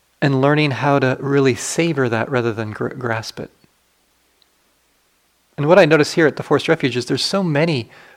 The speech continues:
pleasurable experiences that I can open up to. And I want to point out,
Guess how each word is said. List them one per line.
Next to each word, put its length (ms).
pleasurable 460
experiences 640
that 140
I 80
can 180
open 260
up 180
to. 200
And 120
I 60
want 160
to 40
point 220
out, 240